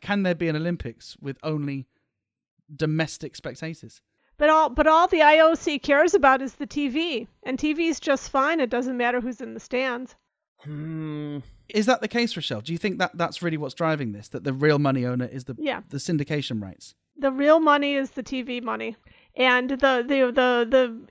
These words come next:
Speaker 2: in-person tickets are gravy, but I, I think those pretty much go to the host country. I don't think the Olympic, um, committee gets as much of that. And anyways, the amount of money is much smaller.
Speaker 3: Are they refunding tickets for people who aren't gonna be able to attend now?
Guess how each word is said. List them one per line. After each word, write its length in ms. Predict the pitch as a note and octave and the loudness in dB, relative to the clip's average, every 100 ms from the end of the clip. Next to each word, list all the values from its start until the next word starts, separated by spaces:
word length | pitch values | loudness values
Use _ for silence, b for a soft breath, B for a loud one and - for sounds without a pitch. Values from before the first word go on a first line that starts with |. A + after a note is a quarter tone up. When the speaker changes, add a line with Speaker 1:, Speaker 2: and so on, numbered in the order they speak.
| - | -4
Speaker 2:
in-person 640 | D4+ D4 D#4 D#4 D4 B3+ | -2 2 2 2 0 -4
tickets 420 | - D4+ C#4+ B3+ | 2 2 4 0
are 140 | C4+ B3 | 0 -2
gravy, 600 | A#3+ B3+ B3+ D4+ C4 B3 | 0 4 4 4 2 -4
but 340 | A3+ B3 A3 - | -2 -2 -2 -2
I, 220 | B3 A#3+ D#4 - | -2 -2 -4 -4
I 160 | A#3+ | -2
think 440 | A#3 _ E4 B4 - | -2 _ -6 -6 0
those 280 | C#4 C4+ B3+ | 2 2 -2
pretty 240 | - C4+ | -6 -4
much 320 | B3 A#3 - | -2 -4 -4
go 220 | - B3+ B3 | -4 -2 -2
to 260 | - A#3+ | -8 -10
the 160 | A3 A3 | -8 -8
host 300 | A#3 G#3+ - | -8 -14 -10
country. 420 | B3+ A#3 A#3 G3 | -10 -8 -8 -8
I 80 | G#3+ | -6
don't 240 | A3+ A3 | -8 -10
think 220 | - B3 | -12 -12
the 100 | - | -10
Olympic, 420 | A3+ A3 A3+ B3 - _ - | -8 -8 -8 -10 -12 _ -12
um, 200 | F#3 G#3 | -10 -10
committee 360 | - A3+ G3+ | -12 -12 -12
gets 460 | G3+ A#3 - _ _ _ _ _ _ _ | -12 -14 -14 _ _ _ _ _ _ _
as 180 | B3 A#3 | -12 -10
much 300 | A#3+ A3+ - | -8 -8 -8
of 120 | A#3 | -10
that. 260 | A3 G#3+ - _ _ _ _ _ _ | -8 -6 -8 _ _ _ _ _ _
And 120 | C4 | -4
anyways, 400 | C#4 C4 B3 B3 | -2 0 0 -2
the 80 | - | -6
amount 260 | A3 A#3+ A3+ | -4 -2 -2
of 80 | A3 | -4
money 240 | A3 G#3+ | -6 -4
is 160 | G#3 - | -10 -12
much 180 | G3+ | -14
smaller. 460 | - - G#3+ G3+ - _ _ _ _ | -12 -8 -6 -6 -10 _ _ _ _
Speaker 3:
Are 140 | C#3 F3 | 0 0
they 160 | F#3 | 0
refunding 560 | D3 D3+ - B2 C3 D3 | -2 -4 -2 -2 -2 -6
tickets 320 | D#3+ D3+ C#3+ | -8 -10 -12
for 100 | C#3+ | -12
people 240 | C#3 C3+ B2+ | -12 -10 -6
who 120 | B2 | -4
aren't 160 | A#2+ | -6
gonna 140 | B2 B2 | -6 -4
be 100 | B2 | -4
able 160 | A#2 | -4
to 100 | B2 | -8
attend 300 | A#2 A#2+ A#2 | -10 -8 -8
now? 200 | B2 C3+ | -8 -14